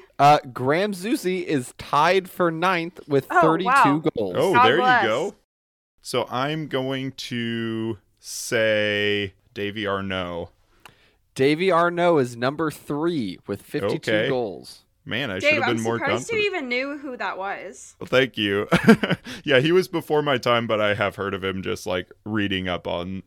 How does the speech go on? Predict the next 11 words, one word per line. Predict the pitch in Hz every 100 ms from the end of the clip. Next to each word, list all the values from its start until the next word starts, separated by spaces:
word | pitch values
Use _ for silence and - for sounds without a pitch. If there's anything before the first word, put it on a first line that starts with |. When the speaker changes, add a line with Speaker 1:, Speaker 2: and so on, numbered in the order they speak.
| _
Speaker 3:
some | - 101
of | 92
the | 92
old | 82 95
school | 95 101 98 95 92 _ _
players. | - 92 92 92 98 -
All | 101
right, | 233 269 269
Speaker 2:
Um, | 277
Speaker 3:
Remy. | 320 - - - - _ _ _ 240
Speaker 2:
okay. | 247 220 202 214